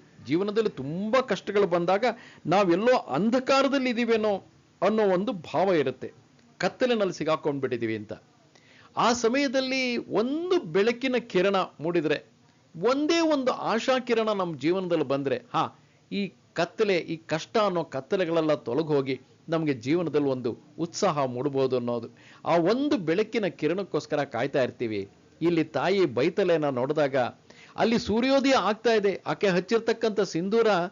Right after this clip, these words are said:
ಸೂರ್ಯ, ಸೂರ್ಯೋದಯ ಆಗ್ತಾ ಇದೆ, ಸೂರ್ಯನ ಕಿರಣ ಬರ್ತಾ ಇದೆ, ಆಕೆ ಲಾವಣ್ಯ ರಸ ಹರಿತಾ ಇದೆ,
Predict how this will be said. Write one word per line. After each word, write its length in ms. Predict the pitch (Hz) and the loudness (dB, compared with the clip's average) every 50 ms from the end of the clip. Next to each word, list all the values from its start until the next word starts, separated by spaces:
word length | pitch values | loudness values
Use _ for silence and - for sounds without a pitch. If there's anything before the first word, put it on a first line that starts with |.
| - - - - - - _ | -8 -16 -20 -20 -20 -20 _
ಸೂರ್ಯ, 360 | - - - 226 269 277 269 254 240 226 185 - | -10 -4 0 2 4 4 4 4 4 4 2 0
ಸೂರ್ಯೋದಯ 420 | - 226 240 262 262 262 220 240 | -2 -2 0 2 2 2 4 4
ಆಗ್ತಾ 340 | 233 202 185 185 185 - 226 | 2 2 2 0 0 0 2
ಇದೆ, 260 | 220 208 185 202 208 | 2 4 4 2 2
ಸೂರ್ಯನ 360 | 202 - 214 247 269 277 254 240 | 2 0 -2 0 0 0 0 0
ಕಿರಣ 400 | 214 - - 202 226 247 254 247 | 0 0 2 2 2 2 2 2
ಬರ್ತಾ 340 | 202 202 202 190 208 202 | 2 0 0 2 2 2
ಇದೆ, 260 | 196 180 156 170 175 185 | 2 2 0 0 0 0
ಆಕೆ 300 | 185 185 180 - 214 202 | 0 -2 0 2 2 4
ಲಾವಣ್ಯ 480 | 185 165 156 185 214 247 254 262 277 | 4 4 4 4 2 2 2 2 2
ರಸ 200 | 247 240 240 240 | 2 2 2 2
ಹರಿತಾ 420 | 220 202 180 151 180 196 - 208 196 | 0 0 0 0 -2 0 0 0 0
ಇದೆ, 540 | 185 156 156 165 180 185 - - - - | 0 0 -2 -2 -2 -4 -6 -12 -20 -20